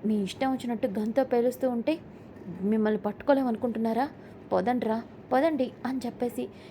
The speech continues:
ఇక పోలీసులు వాళ్ళని తీసుకొని అక్కడి నుంచి వెళ్ళిపోతారు. ఇంతలోకి అమర్, "మిస్సమ్మా, మిస్సమ్మా,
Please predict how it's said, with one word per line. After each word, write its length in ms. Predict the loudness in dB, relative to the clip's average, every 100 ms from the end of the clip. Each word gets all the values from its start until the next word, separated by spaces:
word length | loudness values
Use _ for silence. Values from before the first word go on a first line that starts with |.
| -6
ఇక 160 | -2 0
పోలీసులు 520 | 0 2 2 2 -2
వాళ్ళని 420 | 0 -2 -2 -2
తీసుకొని 420 | -2 -4 0 0
అక్కడి 260 | 0 -2 0
నుంచి 240 | 0 0
వెళ్ళిపోతారు. 600 | 0 0 -2 -2 0 -2 -4 -14 -16 -4
ఇంతలోకి 520 | -4 0 0 0 -2
అమర్, 300 | -2 0 -2 -4 -10 -14 -4
"మిస్సమ్మా, 420 | -2 0 0 0 -4 -14 -14 -2
మిస్సమ్మా, 600 | 0 2 2 2 0 0